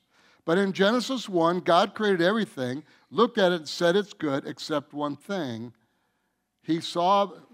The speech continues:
man by himself, said, "That's not good." So he created marriage.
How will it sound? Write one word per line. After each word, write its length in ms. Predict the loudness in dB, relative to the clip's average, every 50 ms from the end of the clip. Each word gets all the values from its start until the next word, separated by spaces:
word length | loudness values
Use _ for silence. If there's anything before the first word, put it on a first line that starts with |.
| -20 -20 -16 -8
man 380 | -2 0 2 2 2 0 0 0
by 220 | 2 2 2 2
himself, 520 | 0 -2 -6 -6 -2 0 0 0 -2 -4
said, 220 | -8 -10 -10 -6 -2
"That's 260 | 0 0 0 0 -4
not 240 | -6 -8 -8 -10 -8
good." 400 | -6 -4 -4 -4 -8 -10 -14 _ _ _ _ _ _ _ _ _ _
So 280 | _ -12 -6 -4 -2 0
he 120 | -2 -2
created 840 | -4 -8 -12 -10 -8 -6 -4 -2 0 0 -2 -2 -4 -8 -10 -12 -16 _ _ _ _ _ _ _ _ _ _ _ _ _ _ _ _ _ _ _
marriage. 760 | -12 -8 -6 -4 -4 -6 -6 -10 -16 _ _ -20 -20 -20 _